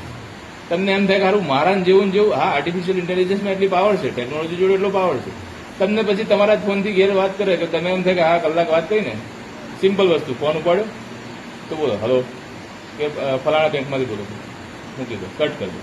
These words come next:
કોઈ ચર્ચા નહીં કરવાની કે કેમ મારે નથી લેવું, મારા પૈસા તમારા નથી, આમ તેમ. બધા અમુક લોકો ટાઇમ પાસ કરતા હોય, એને ખબર નથી કે હવે તો વર્ડ્સનો બી, તમારા વોઇસનો બી ઉપયોગ થઈ જાય. એને એ જ જોઈએ છે કે તમે એના જોડે એક કલાક વાત કરો. એક કલાકની અંદર તમે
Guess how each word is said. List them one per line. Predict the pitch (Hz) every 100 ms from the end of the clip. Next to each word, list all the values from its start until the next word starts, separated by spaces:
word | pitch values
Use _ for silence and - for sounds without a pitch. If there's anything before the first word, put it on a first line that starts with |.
| -
કોઈ | 226 320
ચર્ચા | 233 185 202
નહીં | 185 170
કરવાની | 143 131 123
કે | 131
કેમ | 127 165 165
મારે | 147 147
નથી | 143 127 147
લેવું, | 143 143 135
મારા | 131 139
પૈસા | 139 127 139
તમારા | 135 135 135
નથી, | 127 120 143
આમ | 139 135
તેમ. | 131 135
બધા | 135 135
અમુક | 143 147
લોકો | 151 160
ટાઇમ | 156 151
પાસ | 160 156
કરતા | 156 165
હોય, | 123 - - - 131
એને | 151
ખબર | 160 165 180
નથી | 185 170
કે | 170
હવે | 131 156
તો | 165
વર્ડ્સનો | 135 143 143 175
બી, | 175
તમારા | 180 151 165
વોઇસનો | 139 147 165 180
બી | 180
ઉપયોગ | 180 175 180
થઈ | 165
જાય. | 143 104 - - - - -
એને | 143 165
એ | 180
જ | 170
જોઈએ | 180 180
છે | 165
કે | 160 151
તમે |
એના | 165 165
જોડે | 170 170
એક | 165
કલાક | 165 165
વાત | 160 160
કરો. | 151 139
એક | 151
કલાકની | 160 160 156
અંદર | 160 165 147
તમે | 156